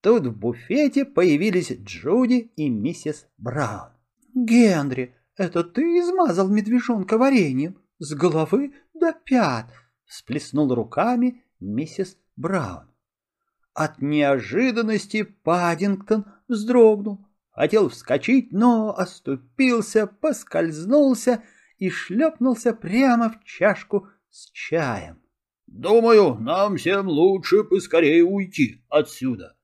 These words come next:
сказал мистер Браун и быстро направился к выходу. Джуди взяла Паддингтона за лапу и потянула за собой. Замыкала это пристранное шествие миссис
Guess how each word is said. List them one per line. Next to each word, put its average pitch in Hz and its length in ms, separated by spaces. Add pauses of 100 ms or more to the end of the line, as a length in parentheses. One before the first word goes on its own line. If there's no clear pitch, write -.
(100)
сказал 190 520
мистер 143 480
Браун 226 560 (180)
и 147 120
быстро 233 560
направился 143 760 (220)
к - 60
выходу. - 600 (720)
Джуди 170 640 (300)
взяла 147 320
Паддингтона 220 960
за 127 160
лапу 240 460
и 254 240
потянула 220 720
за 147 120
собой. 92 560 (600)
Замыкала 160 680
это 123 200
пристранное 117 1000
шествие 233 880
миссис 165 880